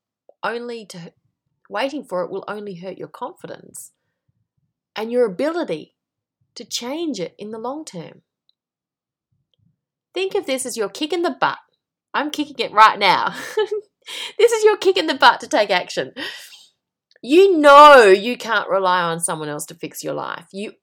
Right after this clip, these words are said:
also know that if you don't take action, you'll feel the same a year from now. This is your time. Flip your life and take back control.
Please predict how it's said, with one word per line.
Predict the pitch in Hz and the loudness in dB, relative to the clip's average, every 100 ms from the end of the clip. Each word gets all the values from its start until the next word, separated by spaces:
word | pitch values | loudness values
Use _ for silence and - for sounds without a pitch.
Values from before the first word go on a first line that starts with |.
| _ | _
also | 277 320 311 311 277 | 2 4 2 2 2
know | 240 202 156 151 | -2 -6 -6 -8
that | - | -12
if | 175 - | -14 -16
you | 156 | -10
don't | 214 226 - | -2 -2 -4
take | - 254 254 | -12 -14 -14
action, | - - - 185 180 | -16 -16 -14 -14 -14
you'll | 180 175 | -12 -12
feel | 170 247 285 | -10 -8 -6
the | 302 294 | -6 -8
same | - 349 370 226 190 190 _ _ | -6 -6 -4 -6 -6 -10 _ _
a | 214 | -12
year | 220 196 208 196 | -10 -12 -12 -12
from | 160 147 | -14 -16
now. | - - _ _ _ _ _ _ _ _ _ _ _ _ _ _ _ _ _ _ _ | -16 -20 _ _ _ _ _ _ _ _ _ _ _ _ _ _ _ _ _ _ _
This | 175 190 311 302 - | -8 -2 -2 -4 -8
is | 254 269 214 | -6 -6 -6
your | 202 233 240 | -2 -2 -2
time. | 240 - 202 196 147 - _ _ - | -6 -10 -8 -8 -8 -12 _ _ -10
Flip | 277 - - | -8 -8 -12
your | 214 226 214 | -8 -6 -4
life | 196 175 170 175 | -6 -6 -10 -12
and | 175 170 170 | -12 -10 -12
take | - 202 - - _ | -12 -12 -12 -20 _
back | 196 180 _ | -10 -10 _
control. | - 175 - 160 139 - | -20 -18 -14 -12 -12 -14